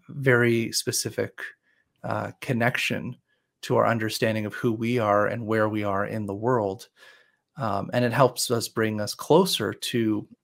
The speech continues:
this divinity or source, because, um, we can see the design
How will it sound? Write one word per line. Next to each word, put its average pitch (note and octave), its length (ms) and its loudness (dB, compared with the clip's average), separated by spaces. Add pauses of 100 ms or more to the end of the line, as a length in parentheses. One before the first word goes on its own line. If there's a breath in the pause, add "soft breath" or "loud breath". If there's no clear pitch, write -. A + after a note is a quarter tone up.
(680)
this A2+ 160 0
divinity A#2 580 2
or G2 120 2
source, C#3 560 0
because, F#2+ 720 -2 (1120 soft breath)
um, - 400 -8 (1600)
we B2+ 160 -2
can A#2 180 -2
see B2 680 0 (360)
the A#2+ 120 -4
design A2 760 2